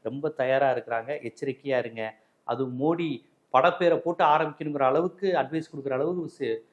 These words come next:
செ-, தணிக்கை வாரியம் வந்துருச்சு, சென்சார் போர்டு வந்துருச்சுன்னா எவ்வளோ ஆபத்தான சூழலில் இருக்கிறோம். சினிமாக்களே ஆபத்துகளா மாறிக்கிட்டு இருக்குங்கிறத ரசிகர்களும் மக்களும் புரிந்து கொள்ளணுங்கிறதுக்காக தான் இந்த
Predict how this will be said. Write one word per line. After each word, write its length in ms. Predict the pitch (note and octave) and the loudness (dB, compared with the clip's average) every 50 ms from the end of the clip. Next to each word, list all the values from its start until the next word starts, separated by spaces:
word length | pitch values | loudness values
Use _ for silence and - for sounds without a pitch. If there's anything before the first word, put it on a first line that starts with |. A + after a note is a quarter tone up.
| _ _ _ - | _ _ _ -14
செ-, 360 | B2+ - - C#3 B2+ B2 B2 A#2+ | -12 -6 0 0 2 2 0 -2
தணிக்கை 300 | - C3+ D3+ D3 D#3+ D#3 C#3+ | -4 -6 -6 -2 -2 -2 -2
வாரியம் 280 | C#3 C3 C3 B2+ B2 B2 | -2 -2 -4 -4 -8 -8
வந்துருச்சு, 300 | B2 C3 C3 B2+ - C3 B2 - | -8 -10 -10 -8 -8 -10 -10 -10
சென்சார் 300 | - A#2+ - - C#3 - B2+ | -12 -14 -6 -6 -6 -6 -6
போர்டு 160 | A#2+ A#2 A2+ | -8 -10 -8
வந்துருச்சுன்னா 380 | A2+ C3+ B2+ - D3 D#3 F#3+ - - - _ _ _ _ | -10 -12 -16 -10 -4 -4 -4 -4 -6 -18 _ _ _ _
எவ்வளோ 240 | - B2+ D3 E3 E3 C#3+ B2+ C3 | 0 2 4 4 6 6 6 6
ஆபத்தான 420 | D3+ D3+ C#3+ - - F3+ F3 F3 E3 | 6 4 4 0 2 2 0 0 -2
சூழலில் 440 | - - E3 D#3 D#3 D3+ C#3+ C3 C3 | -6 -6 -4 -4 -2 -2 -2 -4 -4
இருக்கிறோம். 380 | B2+ B2+ - C#3 B2+ A#2+ A2+ A2+ _ _ _ _ _ _ - | -6 -6 -6 -4 -2 -2 -4 -6 _ _ _ _ _ _ -10
சினிமாக்களே 560 | D#3+ D#3 F3 F3 F#3 F3 F3 F3 F3+ E3+ F3+ E3 D3 | -6 -4 -2 2 2 2 4 4 2 4 4 4 4
ஆபத்துகளா 400 | D3 D3 D#3 - D#3 D3 D3+ D3 C#3+ C#3 C3+ | 2 0 -2 -6 -4 -2 -2 -2 -2 -2 -2
மாறிக்கிட்டு 380 | C3+ C3+ C#3+ C#3 C3+ - C3 | -2 -2 -4 -6 -10 -14 -14
இருக்குங்கிறத 520 | B2 B2+ - B2+ A#2+ A#2+ B2 A#2+ B2 D#3 D#3+ - - _ - A#2+ | -14 -8 -8 -10 -8 -8 -10 -8 -6 -6 -6 -6 -8 _ -6 -6
ரசிகர்களும் 560 | A#2 - - D#3+ D#3+ D3+ C#3+ C#3 C#3 C#3+ - - _ _ _ _ _ - | -6 -6 -4 -2 -2 -2 0 -2 -4 -4 -6 -12 _ _ _ _ _ -8
மக்களும் 440 | A2 A#2 - - - D3+ C#3+ C#3 - - _ _ - | -8 -8 -6 -2 -2 0 0 -2 -6 -8 _ _ -8
புரிந்து 240 | - F3+ F#3 F3+ E3 | -6 -4 -2 0 0
கொள்ளணுங்கிறதுக்காக 640 | D3+ C#3 C3+ C#3 C3+ B2+ B2 B2 - B2+ A#2 A#2 B2+ | 0 0 -2 -4 -6 -6 -8 -10 -8 -8 -6 -6 -4
தான் 120 | E3 F3+ C#3 B2+ | -6 -8 -8 -10
இந்த 120 | A#2+ B2 | -12 -12